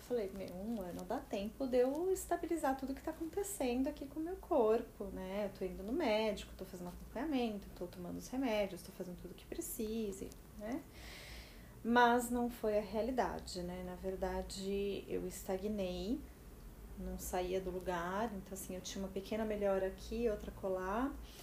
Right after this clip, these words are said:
E às vezes, quando eu tinha uma pequena melhora, na verdade, eu tava entrando em outro processo de saúde, né? Pra quem não sabe, eu tenho hipotireoidismo.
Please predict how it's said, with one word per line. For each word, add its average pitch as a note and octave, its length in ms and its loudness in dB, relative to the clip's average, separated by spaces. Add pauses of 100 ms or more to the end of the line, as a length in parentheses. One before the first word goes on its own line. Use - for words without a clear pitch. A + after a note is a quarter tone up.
(520)
E G3+ 120 4
às G3+ 160 8
vezes, G3+ 300 2
quando G#3 180 0
eu G3+ 80 0
tinha B3 400 6
uma B3+ 140 8
pequena A3+ 420 2
melhora, G3+ 760 6
na A3+ 120 0
verdade, G3+ 340 0
eu G#3 40 -4
tava G3+ 240 2
entrando G#3 300 -2
em G3+ 120 -2
outro G3 220 0
processo G3 720 0
de F#3+ 80 -8
saúde, G#3+ 920 0
né? F#3 280 -6
Pra G3+ 100 -4
quem F#3+ 180 -6
não F#3 120 -4
sabe, F#3 320 -2
eu F#3 40 -2
tenho F#3 300 -4
hipotireoidismo. F#3+ 1120 0